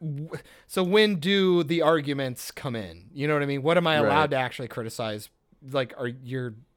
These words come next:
Speaker 1: scape-, you're scapegoating a little too much?
Speaker 2: Yeah, yeah.
Speaker 1: Not you, but the
Speaker 2: No,
Speaker 1: movie
Speaker 2: no, the
Speaker 1: to
Speaker 2: film, yeah,
Speaker 1: itself. Um,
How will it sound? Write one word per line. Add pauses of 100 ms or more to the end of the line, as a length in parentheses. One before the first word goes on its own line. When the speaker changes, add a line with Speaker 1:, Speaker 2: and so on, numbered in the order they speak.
(380)
Speaker 1:
scape-,
you're (120)
scapegoating
a
little
too
much?
Speaker 2:
Yeah,
yeah.
Speaker 1:
Not
you,
but
the
Speaker 2:
No,
Speaker 1:
movie
Speaker 2:
no,
the
Speaker 1:
to
Speaker 2:
film,
yeah,
Speaker 1:
itself. (560)
Um,